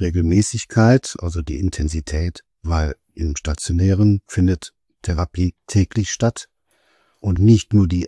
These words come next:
eine Psychotherapie, sondern das Ganze wird ja kombiniert,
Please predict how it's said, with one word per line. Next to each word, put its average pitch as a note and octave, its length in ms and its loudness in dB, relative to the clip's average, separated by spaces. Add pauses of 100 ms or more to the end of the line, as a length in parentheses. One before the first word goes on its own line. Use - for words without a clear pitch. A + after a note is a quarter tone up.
eine G2+ 400 4
Psychotherapie, G#2+ 1120 -2
sondern F2+ 380 0
das E2+ 180 -4
Ganze F2 400 -6
wird F2 200 -6
ja E2+ 80 -8
kombiniert, E2 760 -4